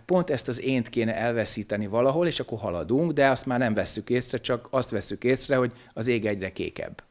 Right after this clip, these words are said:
A fű egyre zöldebb, egyre jobban tolerálom a másik embert, egyre kevésbé lehet engem megsérteni,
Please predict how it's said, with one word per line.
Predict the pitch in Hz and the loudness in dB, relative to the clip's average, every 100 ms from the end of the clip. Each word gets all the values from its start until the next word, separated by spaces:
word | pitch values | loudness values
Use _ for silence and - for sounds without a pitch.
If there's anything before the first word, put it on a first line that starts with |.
| _ _ _ _ _ _ _ _ | _ _ _ _ _ _ _ _
A | - | -6
fű | - 117 | 0 2
egyre | 107 92 | 2 0
zöldebb, | 101 123 143 165 170 - _ _ _ _ _ _ _ | 2 2 4 2 0 -8 _ _ _ _ _ _ _
egyre | 127 117 | 2 4
jobban | 120 113 110 | 4 2 0
tolerálom | 117 113 95 95 98 98 | 2 4 4 2 0 0
a | 98 | -2
másik | 95 90 - - | -2 -2 -4 -2
embert, | 113 143 151 160 - - _ _ _ | -2 2 2 2 0 -14 _ _ _
egyre | - 117 | 0 0
kevésbé | 107 110 107 107 110 | 2 2 0 0 0
lehet | 101 95 | 0 0
engem | 92 92 | -2 -2
megsérteni, | 92 107 - 135 131 151 151 156 | -4 -2 0 0 2 2 2 0